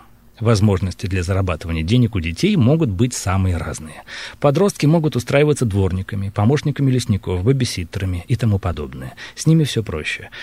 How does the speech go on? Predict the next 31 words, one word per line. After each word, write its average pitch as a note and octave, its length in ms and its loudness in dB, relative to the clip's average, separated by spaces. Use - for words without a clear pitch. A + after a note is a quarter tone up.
Но D#3 220 4
и G#3 140 0
детям F#3 320 2
помладше B2+ 480 4
работу A2+ 380 4
можно A2 380 6
найти. G#2 420 -4
Правда, D3 240 2
скорее G2+ 320 2
всего, C#3+ 440 2
в B2 120 2
роли E3+ 180 4
работодателя D3 680 2
придется A#2+ 420 0
выступить A#2+ 460 -2
вам F#2 340 -2
или G3 120 2
попросить D#3+ 480 2
кого-то A#2+ 320 2
из A2+ 80 2
знакомых G2+ 480 2
им G#2+ 120 0
стать, - 380 -8
при - 120 -4
том, G#2 160 0
что - 160 -6
деньги B2+ 280 2
все - 140 -4
равно G#2+ 260 4
будут G#2+ 280 2
идти C3 320 -2